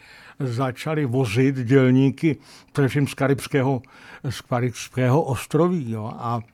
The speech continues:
tam už to začalo. A později, eh, přicházela, eh, z ciziny, eh, imigrace, nebo přicházeli přistěhovalci, kteří byli zklamaní z těch národních států, které začaly vznikat po vzniku impéria.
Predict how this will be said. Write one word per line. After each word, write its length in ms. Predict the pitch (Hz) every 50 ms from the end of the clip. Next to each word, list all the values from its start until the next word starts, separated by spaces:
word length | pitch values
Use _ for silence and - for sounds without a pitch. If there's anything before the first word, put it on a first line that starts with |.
| _ -
tam 180 | 151 151 170
už 80 | 160 -
to 100 | - 160
začalo. 420 | 139 156 - - 160 139 113 98 - - - - - - - - - - - _ _ -
A 60 | 139
později, 880 | - - 160 165 113 131 139 220 240 240 226 185 139 117 107 104 113 151 190 - 135 131 135 135 135
eh, 40 | 117
přicházela, 800 | - - 151 - - - 180 196 185 151 202 214 208 196 190 190 202 190 165 156 151
eh, 40 | 135
z 100 | - -
ciziny, 420 | - - 151 135 190 185 196 180 - - _ - - - - - - - - -
eh, 120 | 156 151 - - _ -
imigrace, 640 | 180 143 147 156 131 156 156 156 151 - - 190 185
nebo 220 | 165 156 139 127
přicházeli 520 | 110 - - 135 117 160 156 143 160 170 147
přistěhovalci, 720 | - - 143 - - 160 147 160 170 170 165 - - 165
kteří 160 | - 147 143
byli 160 | 151 185 180
zklamaní 480 | - - - 160 156 160 175 180 185 175
z 60 | -
těch 160 | - 175 -
národních 460 | 156 160 147 156 165 170 165 180 160 -
států, 500 | - - 143 131 - 123 113 - 175 165
které 240 | - 170 165 160
začaly 320 | 151 156 147 - 180 160 147
vznikat 380 | 110 104 135 113 - 160 -
po 120 | - - 143
vzniku 340 | 117 123 135 113 - 175 165
impéria. 680 | 139 135 120 170 180 185 202 196 170 143 120 110 101